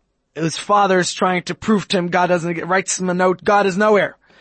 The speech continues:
And the kid writes, tells back to his dad, "Look what it says here, God is now here." It's true, sometimes we don't feel God's presence in our life. And in fact,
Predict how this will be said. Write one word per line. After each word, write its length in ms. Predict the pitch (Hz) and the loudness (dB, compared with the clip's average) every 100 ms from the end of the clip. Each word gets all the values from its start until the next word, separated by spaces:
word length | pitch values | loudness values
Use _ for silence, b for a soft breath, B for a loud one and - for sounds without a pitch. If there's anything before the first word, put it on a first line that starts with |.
| b b | b b
And 100 | - | -8
the 60 | 160 | -4
kid 160 | 202 175 | -2 0
writes, 340 | 185 175 - - | 0 -2 -12 -4
tells 180 | 196 165 | -2 0
back 220 | 175 - | 0 -2
to 80 | 180 | -4
his 80 | |
dad, 240 | 156 180 175 | 0 0 2
"Look 180 | 247 - | 0 2
what 160 | 233 | 2
it 80 | 214 | 2
says 240 | - 226 | 2 2
here, 140 | 165 156 | 2 0
God 320 | 156 208 208 | 2 4 4
is 120 | 180 | 2
now 200 | 196 196 | 2 2
here." 360 | 185 233 180 - B B B B B B B B _ _ _ _ _ _ _ - - _ _ | 4 4 2 -2 B B B B B B B B _ _ _ _ _ _ _ -20 -20 _ _
It's 260 | 196 196 - | -2 -2 -2
true, 240 | 254 311 | 2 2
sometimes 540 | 277 - 208 220 202 156 | 2 0 0 0 0 0
we 60 | |
don't 180 | 170 190 | 0 0
feel 180 | - 185 | 0 -2
God's 300 | 143 143 - | 0 -2 -2
presence 380 | - 139 139 139 | -6 -4 -4 -8
in 60 | |
our 120 | 131 123 | -6 -6
life. 320 | 123 131 - | -6 -8 -8
And 120 | 143 | -8
in 60 | 143 | -8
fact, 460 | - 156 160 - | -4 -2 -2 -6